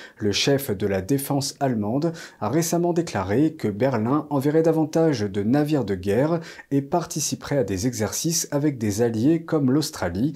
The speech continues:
dans les années à venir. Les tensions dans la région Indo-Pacifique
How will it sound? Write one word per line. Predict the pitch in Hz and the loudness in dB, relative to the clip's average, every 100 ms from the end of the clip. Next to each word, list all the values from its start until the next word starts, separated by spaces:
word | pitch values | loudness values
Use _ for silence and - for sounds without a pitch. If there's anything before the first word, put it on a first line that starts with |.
| - - - | -8 -18 -6
dans | 151 | -2
les | 123 98 107 | 0 0 0
années | 113 156 160 | 2 2 0
à | 113 | -4
venir. | 104 92 90 85 82 82 82 | -2 -2 -4 -4 -6 -6 -4
Les | 87 | -6
tensions | - 127 - - 127 | -4 -4 -4 -2 0
dans | 107 | 0
la | 101 | 0
région | 113 117 139 139 | 0 0 0 0
Indo-Pacifique | 151 156 135 101 98 - 214 - | 0 2 0 -2 -4 -2 -2 0